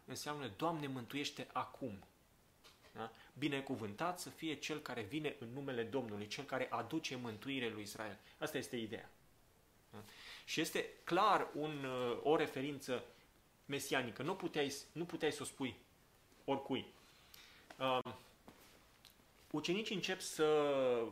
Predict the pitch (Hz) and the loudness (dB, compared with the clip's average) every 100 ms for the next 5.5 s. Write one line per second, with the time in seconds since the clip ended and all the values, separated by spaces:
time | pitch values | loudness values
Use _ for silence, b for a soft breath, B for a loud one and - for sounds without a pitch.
0 | - - - - 175 127 113 110 127 160 | -6 -10 -4 0 0 0 0 0 0 -4
1 | - - - - 123 113 131 139 117 131 | -10 -20 -20 -6 -2 -2 0 0 0 0
2 | 151 139 151 151 107 110 131 147 131 - | 0 4 4 6 6 6 6 6 6 4
3 | 110 - 139 123 117 - 113 135 127 123 | 0 0 2 8 8 6 -2 -2 0 -2
4 | 110 - 117 113 107 B B B - 107 | -2 2 4 6 4 B B B -8 -2
5 | 131 117 120 117 | 2 8 12 12